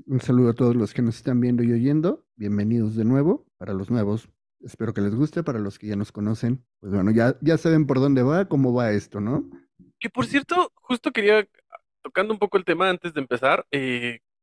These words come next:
Speaker 2: pues aprovechar el, el, el inicio para decirles a todos los que nos escuchan, eh, o sea, está raro porque nos escuchan de varios rincones un tanto raro, ¿no? Según yo.
Speaker 1: Fuera de lo común.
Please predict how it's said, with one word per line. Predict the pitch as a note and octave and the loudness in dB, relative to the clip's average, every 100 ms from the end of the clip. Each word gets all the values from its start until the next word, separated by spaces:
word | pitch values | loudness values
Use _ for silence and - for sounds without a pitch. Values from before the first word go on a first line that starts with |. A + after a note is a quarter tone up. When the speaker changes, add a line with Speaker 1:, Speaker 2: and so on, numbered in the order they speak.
| _ _ _ _ _ | _ _ _ _ _
Speaker 2:
pues | - D#3 | -4 -2
aprovechar | D#3+ F3 F3 G#3+ A#3+ - - | 0 -2 0 0 -2 -4 -6
el, | F3 - | -6 -4
el, | D#3 | -8
el | D3 C3+ | -10 -12
inicio | C#3 F#3 - G3+ B3+ - _ _ - | -12 -14 -4 0 0 -2 _ _ -2
para | F3+ G3 | 0 0
decirles | D3+ D3+ D3 D3+ | -2 -12 -12 -4
a | D#3+ | -2
todos | E3+ D#3+ E3 | 0 0 -2
los | B2 - | -6 -8
que | A2+ | -8
nos | A#2 | -4
escuchan, | C#3 - G3+ - C#3+ F#3+ _ _ _ _ _ - | -6 -6 -6 -2 -4 -4 _ _ _ _ _ -6
eh, | C#3 C3 B2 F#2+ - _ _ _ _ _ _ _ | -2 -2 -2 -4 -10 _ _ _ _ _ _ _
o | E3+ | -8
sea, | |
está | G3 - | -4 -2
raro | A#3 A3+ G3 | 2 2 0
porque | - D#3+ | -4 -8
nos | D#3+ | -8
escuchan | F3 - A#3 | -12 -6 -2
de | G3 E3+ _ _ _ _ _ _ _ | -2 -4 _ _ _ _ _ _ _
varios | F3 F#3+ G3+ | 2 2 -2
rincones | F#3 D#3+ E3 E3 E3+ | -4 -2 0 0 -4
un | F3 F3 - | -8 -12 -4
tanto | D#3 D#3 D#3+ A#2+ - _ _ _ _ _ _ _ | -2 0 2 2 0 _ _ _ _ _ _ _
raro, | C3+ C3+ | 0 0
¿no? | A2+ E3 - _ _ _ _ _ | 0 -4 -8 _ _ _ _ _
Según | B2 C3 | -10 -2
yo. | |
Speaker 1:
Fuera | E3 E3+ | 0 2
de | C#3+ | 0
lo | A#2+ | -2
común. | C3 B2+ A#2+ | -2 0 -2